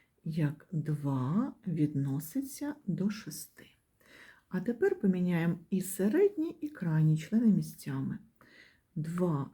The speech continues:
відноситься до трьох, як шість відноситься до дев'яти. Ще можна скласти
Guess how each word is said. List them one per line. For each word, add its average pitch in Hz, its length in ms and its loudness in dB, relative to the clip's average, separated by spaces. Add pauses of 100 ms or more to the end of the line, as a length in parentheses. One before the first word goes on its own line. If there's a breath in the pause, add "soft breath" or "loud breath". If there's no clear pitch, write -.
відноситься 156 1000 0
до 151 180 -2
трьох, 156 760 -2 (580 loud breath)
як 156 440 0
шість - 880 -2
відноситься 185 1040 -2 (180)
до 151 280 -2
дев'яти. - 600 -10 (840 loud breath)
Ще 269 580 0
можна 240 420 4
скласти 180 840 -6